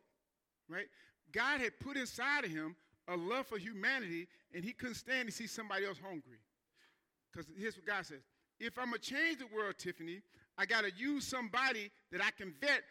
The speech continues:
that can work, I can work through to do it." I, I, I need somebody, I need somebody who believe enough that, that they can do this here, and then I check 'em out and say, "Listen, I know they believe,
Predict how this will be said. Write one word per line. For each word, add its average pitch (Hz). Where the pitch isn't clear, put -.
that 190
can 190
work, 226
I 202
can 202
work 208
through 269
to 208
do 190
it." 117
I, 208
I, 240
I -
need 311
somebody, 254
I 220
need 269
somebody 311
who 240
believe 254
enough 190
that, 196
that 196
they 262
can 214
do 285
this 220
here, 196
and 202
then 233
I 214
check 277
'em 240
out 285
and 208
say, 208
"Listen, 220
I 202
know 254
they 262
believe, 160